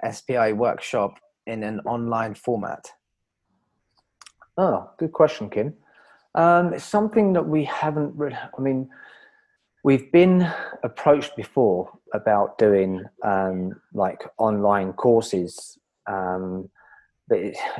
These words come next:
Speaker 2: it, it didn't really get off the ground, um, for, you know, whatever reason. And, I mean, personally, from my own personal view,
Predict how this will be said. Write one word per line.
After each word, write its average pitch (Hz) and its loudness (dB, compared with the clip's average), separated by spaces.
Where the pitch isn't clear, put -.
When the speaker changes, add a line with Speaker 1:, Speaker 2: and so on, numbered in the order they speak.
Speaker 2:
it, - -8
it 113 -4
didn't 123 -2
really 117 2
get 117 0
off - 0
the 113 -4
ground, 139 0
um, 104 -2
for, 98 2
you 104 -8
know, 95 -6
whatever 101 2
reason. 101 2
And, 123 0
I - -4
mean, 123 2
personally, 151 4
from 147 -4
my 123 2
own 131 2
personal 117 2
view, 120 4